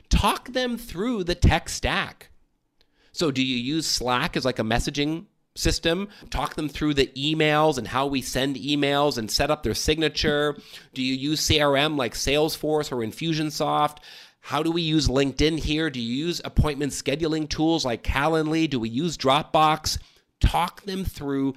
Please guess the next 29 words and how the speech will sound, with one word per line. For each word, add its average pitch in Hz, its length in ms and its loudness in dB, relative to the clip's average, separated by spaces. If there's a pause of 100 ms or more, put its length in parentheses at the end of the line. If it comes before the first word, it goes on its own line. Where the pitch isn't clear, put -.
(160)
how 120 320 -2
to 135 100 -4
use 113 360 -4
the 95 100 -4
tech. - 400 0 (340)
Because 127 300 -4
now 127 380 2
more 156 240 4
than 131 160 2
ever, 151 400 2
as - 160 0
sales 123 240 2
professionals, 151 680 -2 (300)
we 135 140 -2
can't 170 260 -4
just - 200 -8
be 143 100 -8
great 127 240 -2
at 113 100 -6
sales. 120 560 0 (220)
We 117 100 -4
have 143 200 0
to 143 60 -12
be 131 140 -6
great 123 240 -2
at 120 60 -6
using 120 320 -6
sales 107 280 -4
technology. 92 760 -6